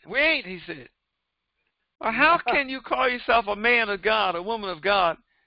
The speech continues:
Speaker 1: and you ain't gonna preach against racism?
Speaker 2: Mm-hmm.
Speaker 1: That
Speaker 2: Oh,
Speaker 1: means to
Speaker 2: my.
Speaker 1: me that you, you think you're better than I.
Speaker 2: Mm.
Speaker 1: You, you think you're much, uh, uh,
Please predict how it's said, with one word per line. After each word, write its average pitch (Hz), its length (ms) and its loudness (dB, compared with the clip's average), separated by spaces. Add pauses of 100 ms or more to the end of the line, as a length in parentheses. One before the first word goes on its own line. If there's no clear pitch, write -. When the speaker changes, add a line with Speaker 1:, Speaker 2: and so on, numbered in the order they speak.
(280)
Speaker 1:
and 180 160 0
you 220 180 -2
ain't 196 280 0
gonna 156 300 -6
preach 190 280 -10
against 156 320 -6 (160)
racism? 135 600 -4 (1000)
Speaker 2:
Mm-hmm. 160 640 -12 (220)
Speaker 1:
That 269 200 6
Speaker 2:
Oh, - 20 -12
Speaker 1:
means 247 300 -6
to 220 60 -4
Speaker 2:
my. 220 60 -4
Speaker 1:
me 220 160 -2
that 160 200 -2
you, 196 320 -12
you 220 260 -14
think 214 260 -4
you're 220 140 -6
better 190 420 0
than 131 220 -4
I. 110 420 -4 (1200)
Speaker 2:
Mm. 170 340 -10
Speaker 1:
You, 208 120 -4
you 233 280 0
think 254 220 2
you're 226 120 -2
much, 226 200 0 (200)
uh, 175 120 2
uh, 160 420 -2